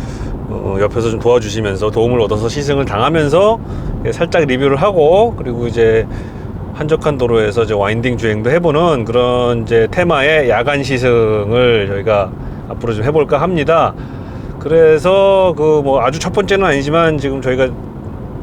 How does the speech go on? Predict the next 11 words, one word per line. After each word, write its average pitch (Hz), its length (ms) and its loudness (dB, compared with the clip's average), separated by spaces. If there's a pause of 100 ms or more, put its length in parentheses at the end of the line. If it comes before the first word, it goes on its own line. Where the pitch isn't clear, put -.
(100)
이 120 160 -8
첫 - 200 0 (140)
야간 131 240 0
시승 143 260 -2
테마로, 131 540 2
야간 120 260 0
비행 123 200 0
테마로 139 560 2
타볼 139 260 -4
차는요, 117 600 0 (1120)
미니입니다. 101 800 -2